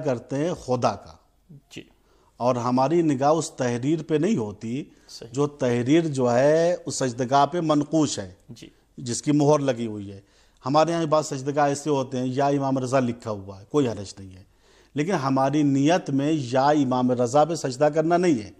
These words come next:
Speaker 2: بالکل۔
Speaker 1: ہم یا امام رضا کو سجدہ نہیں کر رہے
Speaker 2: ہم
Speaker 1: ہیں۔
Speaker 2: اس مٹی پر سجدہ کر رہے ہیں، خدا کا
Speaker 1: خدا
Speaker 2: سجدہ
Speaker 1: کا
Speaker 2: کر رہے ہیں۔
Speaker 1: سجدہ کر رہے ہیں، کوئی حرج نہیں ہے، کوئی اشکال نہیں ہے اس صورت میں۔
Speaker 2: صحیح، بالکل۔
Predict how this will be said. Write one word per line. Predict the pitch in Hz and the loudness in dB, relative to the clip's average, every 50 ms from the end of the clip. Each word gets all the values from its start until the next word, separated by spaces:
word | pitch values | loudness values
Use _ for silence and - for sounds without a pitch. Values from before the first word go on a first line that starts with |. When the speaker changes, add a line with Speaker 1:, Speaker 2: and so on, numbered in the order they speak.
| - 123 | -14 -14
Speaker 2:
بالکل۔ | 120 113 - - - - _ _ _ _ _ _ - | -12 -12 -12 -16 -20 -20 _ _ _ _ _ _ -4
Speaker 1:
ہم | 120 151 180 185 170 | -4 -2 -2 -2 -2
یا | 139 127 131 127 | 0 0 0 0
امام | 127 131 127 127 127 127 127 | 2 2 2 2 2 2 2
رضا | 120 123 120 113 147 151 151 | 0 0 0 2 2 2 2
کو | 147 - - - 190 202 | 0 -6 0 2 2 2
سجدہ | 180 - 170 160 147 151 185 180 | 4 0 -4 -4 -2 -2 -2 -2
نہیں | 185 196 190 | 0 -2 0
کر | 165 160 135 117 | 2 0 0 0
رہے | 123 135 | -2 -4
Speaker 2:
ہم | 165 | -4
Speaker 1:
ہیں۔ | 185 185 | -4 -6
Speaker 2:
اس | 170 - | -10 -10
مٹی | 165 156 156 156 151 - _ _ 185 196 | -12 -10 -10 -10 -10 -10 _ _ -14 -14
پر | 190 - 214 226 | -2 2 2 2
سجدہ | 220 220 - 202 180 185 | 2 0 -4 -6 -2 -2
کر | 202 202 214 196 | -2 -2 -2 -4
رہے | 196 233 | -4 -4
ہیں، | 262 | -4
خدا | 233 - - 190 220 208 | -2 -2 0 2 2 2
کا | 190 165 | 2 -2
Speaker 1:
خدا | 151 | -4
Speaker 2:
سجدہ | 196 175 180 | -2 0 0
Speaker 1:
کا | 151 | 0
Speaker 2:
کر | 120 127 | 0 -2
رہے | 113 - | -4 -6
ہیں۔ | 110 | -8
Speaker 1:
سجدہ | 101 98 - | -10 -10 -12
کر | 107 98 | -12 -10
رہے | 113 107 | -10 -10
ہیں، | 131 | -6
کوئی | - 185 185 170 135 | -2 0 2 2 2
حرج | 120 110 107 98 - - | 2 0 -2 -6 -8 -12
نہیں | 101 98 95 | -14 -16 -16
ہے، | 95 92 | -16 -10
کوئی | - 123 120 117 | -6 -6 -4 -4
اشکال | 110 113 - 107 104 | -6 -6 -10 -10 -12
نہیں | 98 92 95 101 95 | -12 -12 -14 -14 -14
ہے | 98 | -16
اس | 98 - | -16 -16
صورت | - - 95 98 95 - - | -18 -18 -18 -18 -18 -20 -20
میں۔ | - 98 | -20 -14
Speaker 2:
صحیح، | - 117 113 110 98 | -12 -10 -10 -10 -14
بالکل۔ | - - - - | -16 -18 -18 -18